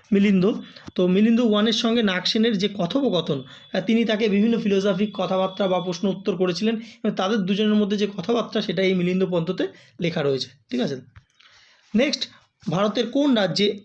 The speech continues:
অতরঞ্জি খেরা অবস্থিত? বিহার, গুজরাট, উত্তরপ্রদেশ না মধ্যপ্রদেশ?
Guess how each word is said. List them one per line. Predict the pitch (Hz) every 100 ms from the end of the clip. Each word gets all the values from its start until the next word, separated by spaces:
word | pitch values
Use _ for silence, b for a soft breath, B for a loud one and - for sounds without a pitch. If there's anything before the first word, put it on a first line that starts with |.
| _
অতরঞ্জি | 208 214 240 269 240
খেরা | 254 202 190
অবস্থিত? | 175 185 180 185 - 185 -
বিহার, | 214 202 226 254
গুজরাট, | 190 185 175 208
উত্তরপ্রদেশ | 226 170 196 185 196 202 -
না | 170 170 - - 208
মধ্যপ্রদেশ? | 180 196 151 135 -